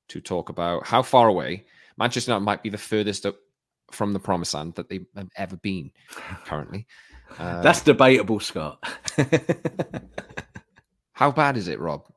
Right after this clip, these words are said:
Speaker 1: Is it, well, it's very bad, isn't it? Uh, we're here again. Like, we're here again. We're talking
Speaker 2: Hmm.
Speaker 1: about the manager again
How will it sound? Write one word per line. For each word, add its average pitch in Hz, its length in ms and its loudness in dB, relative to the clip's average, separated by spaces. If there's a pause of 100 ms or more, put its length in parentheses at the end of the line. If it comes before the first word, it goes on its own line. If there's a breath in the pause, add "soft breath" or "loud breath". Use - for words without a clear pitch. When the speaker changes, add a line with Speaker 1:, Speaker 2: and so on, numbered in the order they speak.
(120)
Speaker 1:
Is 123 220 -8
it, 101 100 -10
well, 101 240 -6
it's 85 120 -10
very 76 260 -6
bad, 82 260 -8
isn't 120 200 -8
it? 65 100 -14 (840 loud breath)
Uh, 110 200 0
we're 131 140 8
here 196 340 6
again. 170 320 4
Like, 170 140 0 (200)
we're 185 100 -2
here 220 340 0
again. 247 440 0 (340 soft breath)
We're 139 100 -2
talking 180 360 2
Speaker 2:
Hmm. 180 40 2
Speaker 1:
about 170 180 2
the 175 60 -4
manager 175 440 -2
again 156 560 -6